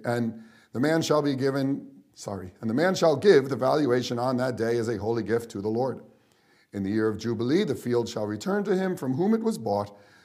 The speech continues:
to whom the land belongs as a possession. Every valuation shall be according to the shekel of the sanctuary. Twenty gerahs shall make a shekel. But a firstborn of animals, which as a firstborn belongs to the Lord,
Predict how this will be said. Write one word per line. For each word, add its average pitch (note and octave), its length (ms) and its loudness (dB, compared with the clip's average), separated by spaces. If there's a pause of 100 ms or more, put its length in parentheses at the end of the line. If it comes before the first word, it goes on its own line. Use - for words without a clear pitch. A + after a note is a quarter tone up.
to E3 100 0
whom D#3 240 2
the D#3+ 80 2
land B2 320 0
belongs G2+ 460 -4
as F#2+ 260 -10
a G2 80 -6
possession. A2 560 -4 (460)
Every D3 360 4
valuation C#3 640 2
shall A#2 180 -4
be G#2+ 160 -2
according G#2 380 -6
to A2+ 80 -6
the B2 80 -4
shekel A2+ 380 -6
of D3 80 -8
the D3+ 60 -10
sanctuary. G2+ 680 -6 (420)
Twenty C#3 360 0
gerahs A2+ 460 0
shall A#2+ 140 0
make F#2+ 220 -6
a - 60 -12
shekel. G2+ 420 -8 (840)
But G#2 140 2
a F#2 80 0
firstborn C3 580 0
of F3 100 0
animals, F#3 480 -2 (300)
which B2+ 220 0
as A2 160 2
a F#2+ 60 -4
firstborn C#3+ 580 0
belongs B2+ 400 -2
to - 80 -6
the B2 60 0
Lord, C#3 360 0